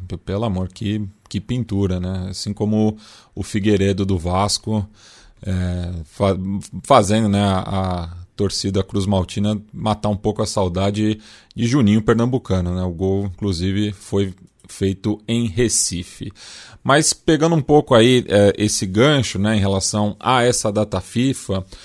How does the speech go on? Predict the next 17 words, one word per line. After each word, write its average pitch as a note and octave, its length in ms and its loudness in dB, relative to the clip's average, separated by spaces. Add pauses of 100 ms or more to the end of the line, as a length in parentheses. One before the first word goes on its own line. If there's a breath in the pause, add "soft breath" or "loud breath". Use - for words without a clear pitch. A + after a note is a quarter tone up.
(200 soft breath)
eu F#2 120 -6
queria A#2 200 0
que - 120 -2
o, C3+ 60 4
o A2+ 440 2
Lobo A#2+ 280 4
falasse A#2 440 0
um A2+ 80 -4
pouco, A2+ 340 -2
né, G#2+ 160 0
da, A2+ 260 4
das A2+ 320 0
críticas, A#2+ 840 0 (380 soft breath)
é, F#2+ 320 2
dos G2 340 0
principais - 540 2
referentes G#2 880 2